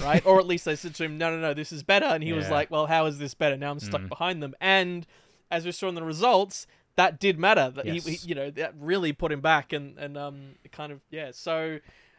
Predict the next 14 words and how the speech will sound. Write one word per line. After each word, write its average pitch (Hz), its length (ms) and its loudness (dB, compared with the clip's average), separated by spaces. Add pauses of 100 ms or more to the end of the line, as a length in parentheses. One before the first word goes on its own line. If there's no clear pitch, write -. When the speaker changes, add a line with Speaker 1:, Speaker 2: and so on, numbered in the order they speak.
(100)
Speaker 1:
as 185 120 -10
much 240 240 -2
as 214 40 -4
you 214 60 -4
say 220 220 0
the 175 100 0
Ferrari 175 380 4
improved 185 440 -2
and 160 140 -4
Sainz 165 360 -6
had 160 120 -4
a 143 60 -8
spark, 190 580 -4
um, 156 540 -4